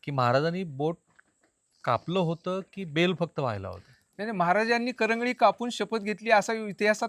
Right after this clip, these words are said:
Speaker 2: कुठलाही दस्तऐवज नाहीये.
Speaker 1: हा, फक्त बाबासाहेब पुरंदरेंच्या पुस्तकामध्ये
Speaker 2: पुस्तकामध्ये
Speaker 1: जातं
Speaker 2: आहे की शिवाजी महाराजांनी बेल भंडारा वाहून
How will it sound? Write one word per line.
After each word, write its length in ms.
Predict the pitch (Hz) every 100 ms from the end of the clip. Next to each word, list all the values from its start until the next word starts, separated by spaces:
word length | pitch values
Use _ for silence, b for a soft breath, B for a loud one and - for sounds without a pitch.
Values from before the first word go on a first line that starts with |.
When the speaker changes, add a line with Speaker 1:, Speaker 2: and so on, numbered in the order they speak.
| -
Speaker 2:
कुठलाही 300 | 208 226 233
दस्तऐवज 640 | 202 - - 220 220 226 175
नाहीये. 260 | 143 131
Speaker 1:
हा, 160 | 110 131
फक्त 180 | 127 -
बाबासाहेब 520 | 151 135 143 156 156
पुरंदरेंच्या 520 | 156 147 151 156 160
पुस्तकामध्ये 600 | 165 147 - 170 185 185
Speaker 2:
पुस्तकामध्ये 500 | 180 240 262 262 254
Speaker 1:
जातं 60 | 233
Speaker 2:
आहे 100 | 220
की 120 | 269
शिवाजी 340 | - 214 214 233
महाराजांनी 500 | 214 208 214 220 240
बेल 240 | 190 214
भंडारा 420 | 185 180 185 202
वाहून 320 | 196 180 220